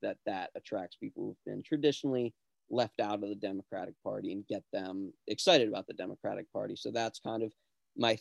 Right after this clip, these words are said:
theory of change that I had. I brought it to the College Democrats there, and it was successful. We, we became the largest and most active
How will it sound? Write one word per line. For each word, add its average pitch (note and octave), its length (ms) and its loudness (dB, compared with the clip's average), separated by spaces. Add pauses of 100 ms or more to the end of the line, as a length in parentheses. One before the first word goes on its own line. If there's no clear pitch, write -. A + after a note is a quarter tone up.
(120)
theory C3 380 10
of A2+ 160 2
change A#2+ 500 2
that A#2 160 6
I A2 120 6
had. A2+ 360 2
I A2 80 2
brought A2 320 2
it - 140 -4
to G#2+ 80 -2
the A2 100 -2
College G#2+ 380 0
Democrats A2 640 0
there, B2 360 8 (380)
and B2 100 4
it B2 80 4
was C3+ 300 6
successful. C#3 520 2
We, A2 200 4
we A#2 160 -2
became A2+ 340 0
the A2+ 60 2
largest A2+ 580 2
and A2+ 160 2
most A2+ 280 0
active A2 460 0